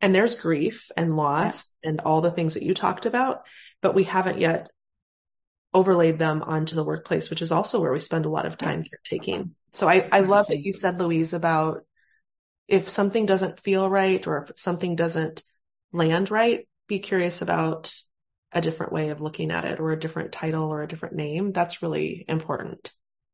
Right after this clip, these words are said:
Speaker 2: I, I think that interplay of the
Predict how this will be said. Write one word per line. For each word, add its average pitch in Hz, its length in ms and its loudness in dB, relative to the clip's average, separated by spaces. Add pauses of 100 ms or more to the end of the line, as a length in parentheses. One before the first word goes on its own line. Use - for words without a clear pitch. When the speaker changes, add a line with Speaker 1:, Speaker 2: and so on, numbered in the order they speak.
(260)
Speaker 2:
I, 175 140 -6 (180)
I 180 80 -4
think 190 240 2
that - 260 -4 (420)
interplay 170 1000 0
of 165 220 -4
the 160 560 -4